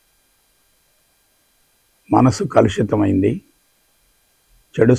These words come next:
సంస్కారాల మోతాదు పెరిగింది, మనిషిలో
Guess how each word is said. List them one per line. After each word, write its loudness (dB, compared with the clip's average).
సంస్కారాల -2
మోతాదు 0
పెరిగింది, -2
మనిషిలో 2